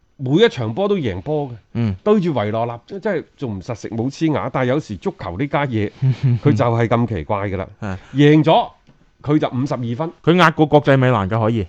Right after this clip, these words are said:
Speaker 2: 贏咗嘅話，琴日。但係錯失咗呢個機會咯，同時間段亦都錯失咗將同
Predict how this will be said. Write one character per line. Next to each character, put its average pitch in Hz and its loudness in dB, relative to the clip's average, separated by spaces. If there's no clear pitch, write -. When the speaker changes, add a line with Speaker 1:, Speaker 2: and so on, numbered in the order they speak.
Speaker 2:
贏 101 -2
咗 120 2
嘅 131 6
話， 98 -2
琴 92 -4
日。 87 -4
但 110 -6
係 117 0
錯 139 4
失 170 2
咗 131 0
呢 135 0
個 135 -4
機 131 0
會 104 -6
咯， 107 -4
同 107 -2
時 113 -10
間 135 0
段 117 -4
亦 110 -6
都 165 0
錯 143 4
失 170 2
咗 123 0
將 151 2
同 95 -8